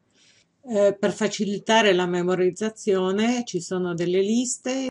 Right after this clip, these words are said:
io ve ne ho lasciata una nel Google Drive, in cui i verbi vengono raggruppati in gruppetti dipendendo dalla terminazione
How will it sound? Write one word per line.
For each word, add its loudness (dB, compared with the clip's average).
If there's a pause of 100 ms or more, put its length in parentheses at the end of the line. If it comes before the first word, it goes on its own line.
io 6
ve 0
ne -2
ho -2
lasciata -4
una -4
nel -4
Google -2
Drive, -4 (420)
in -2
cui 4
i 2
verbi 0
vengono -4
raggruppati -6
in -2
gruppetti -2
dipendendo 0
dalla -4
terminazione -4